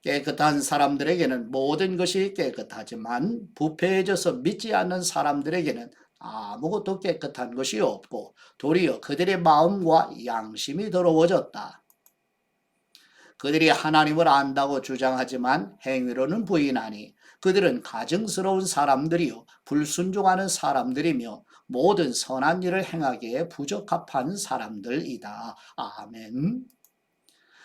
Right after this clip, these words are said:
하나님 아버지께 받은 말씀으로 하나님 아버지께 기도드립니다. 교회 성도들을 끝까지 사랑하시는 우리의 하나님 아버지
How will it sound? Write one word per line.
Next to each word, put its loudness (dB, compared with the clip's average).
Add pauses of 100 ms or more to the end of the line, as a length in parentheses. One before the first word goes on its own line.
(160)
하나님 2
아버지께 4
받은 2
말씀으로 -2
하나님 -2
아버지께 0
기도드립니다. -6 (640)
교회 2
성도들을 0
끝까지 2
사랑하시는 2
우리의 0
하나님 -6
아버지 -4